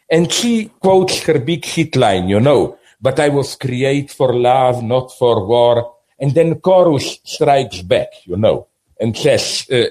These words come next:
like, basically, "Fuck you, bitch. That's what you achieved with your stupid act." Then you get the third version, which is my favorite one, of course.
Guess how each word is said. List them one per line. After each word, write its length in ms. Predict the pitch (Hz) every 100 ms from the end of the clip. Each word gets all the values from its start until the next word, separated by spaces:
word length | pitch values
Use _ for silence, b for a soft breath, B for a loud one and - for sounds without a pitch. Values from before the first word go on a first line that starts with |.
| -
like, 340 | 123 117 - -
basically, 500 | 120 113 92 98 98
"Fuck 320 | 90 123 95
you, 140 | 104 87
bitch. 420 | 92 - - - _ _ _ _
That's 220 | 139 -
what 200 | 143 135
you 240 | 156 135 -
achieved 500 | 123 - 127 107 -
with 160 | 101 -
your 140 | 101
stupid 460 | - - 104 - 85 67
act." 200 | - _ b b b
Then 320 | 156 254 311 - _ _ _
you 160 | 170 220
get 300 | 220 208 143
the 100 | -
third 380 | - 277 190
version, 500 | 113 104 80 - 78 73
which 140 | 107
is 140 | 120 -
my 160 | 190 190
favorite 420 | 196 107 78 - -
one, 200 | 67 67
of 180 | _
course. 340 | - - -